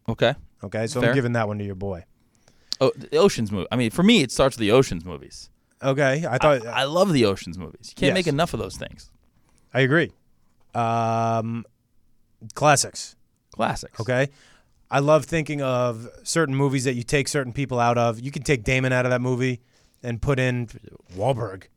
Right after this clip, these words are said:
Speaker 2: and it might be the same movie. You take Clooney out of that, it's a different story.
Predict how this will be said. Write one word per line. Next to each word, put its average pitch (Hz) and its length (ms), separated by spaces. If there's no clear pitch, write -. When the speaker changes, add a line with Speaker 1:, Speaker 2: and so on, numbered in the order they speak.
Speaker 2:
and 131 120
it 131 60
might 127 180
be 131 320
the 107 140
same 135 240
movie. 113 280
You 175 80
take 170 160
Clooney 185 380
out 180 120
of 185 80
that, 185 200
it's 123 120
a 131 40
different 120 340
story. 85 300